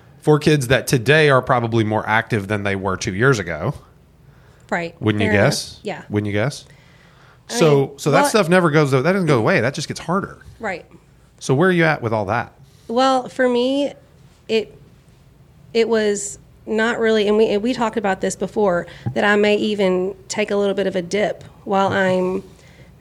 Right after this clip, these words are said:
Speaker 2: I'm changing my business. It, it's gonna be completely different, creating the team and all that good stuff. Um, so just looking at that, knowing that I think last year my production was twenty-two million. So knowing that I was able to,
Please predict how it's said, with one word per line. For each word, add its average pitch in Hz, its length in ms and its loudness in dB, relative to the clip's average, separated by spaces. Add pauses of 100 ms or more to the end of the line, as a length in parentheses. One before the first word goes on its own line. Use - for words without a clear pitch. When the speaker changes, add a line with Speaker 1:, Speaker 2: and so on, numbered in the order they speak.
(140)
Speaker 2:
I'm 214 120 2
changing 226 680 2
my 185 120 2
business. 175 720 -4 (260)
It, 202 220 -4
it's 202 220 -4
gonna 202 200 0
be 196 80 -2
completely 190 460 -4
different, 226 480 2 (480)
creating 202 420 -2
the 190 80 -2
team 208 280 0
and 190 80 0
all 190 100 -2
that 190 160 -4
good 185 120 -6
stuff. 190 300 -6 (420)
Um, 196 460 -2 (640)
so 226 300 2 (140)
just 285 200 2
looking 294 300 2
at 220 160 2
that, 214 320 4
knowing 214 440 4
that 196 200 0
I 214 60 0
think 247 240 0
last 208 320 -4
year 208 100 -2
my 196 140 -2
production 190 540 -6
was 185 120 -8
twenty-two 202 500 -4
million. 185 540 -2 (640)
So 240 160 -2
knowing 233 440 2
that 226 120 0
I 208 140 2
was 208 160 -2
able 208 380 -2
to, 196 720 -4